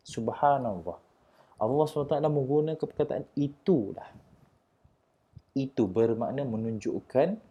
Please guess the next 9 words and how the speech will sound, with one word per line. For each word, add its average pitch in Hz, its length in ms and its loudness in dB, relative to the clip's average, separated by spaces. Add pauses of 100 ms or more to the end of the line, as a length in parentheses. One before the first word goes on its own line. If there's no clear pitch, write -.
(320)
jauh 127 560 4 (400)
ataupun 117 480 -4
dalam 104 240 0
konteks - 400 -4
kita 147 240 -4
ini 143 320 -2 (400)
tingginya 180 960 2 (640)
kedudukan 120 640 2 (880)
Al-Quran. 92 640 -6